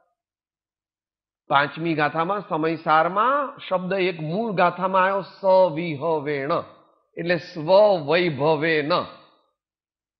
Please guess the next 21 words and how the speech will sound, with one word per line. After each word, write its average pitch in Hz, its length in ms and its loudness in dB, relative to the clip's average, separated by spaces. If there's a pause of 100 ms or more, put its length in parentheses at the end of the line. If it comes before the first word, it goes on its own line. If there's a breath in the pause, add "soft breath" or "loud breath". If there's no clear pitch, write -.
(720)
એવો 160 180 -2
શબ્દ 180 340 -4
આવ્યો. 104 340 -6
એટલે 233 220 -4
તમારા 127 400 -4
વળી 208 200 -2
વૈભવ 185 400 2
શું? 247 220 -8 (1600)
પહેરવા 170 340 4
તો 214 140 0
લંગોટી 226 480 2
નથી, 143 160 -6
ખાવા 170 360 2
તો 214 160 -4
રોટલી 233 580 0
નથી, 117 260 -8
ને 120 80 -12
તમારા 180 300 0
વળી 196 160 0
વૈભવ 165 380 0
શું? - 200 -16